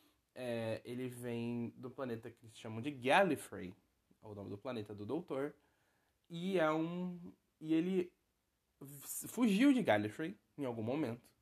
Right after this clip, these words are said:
roubando uma máquina do tempo, que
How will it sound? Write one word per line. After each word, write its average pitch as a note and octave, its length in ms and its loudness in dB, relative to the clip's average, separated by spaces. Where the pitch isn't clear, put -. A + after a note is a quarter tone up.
roubando F#3 680 4
uma G#3 220 4
máquina F#3+ 340 6
do G3 120 -2
tempo, E3 440 0
que C#3+ 460 -2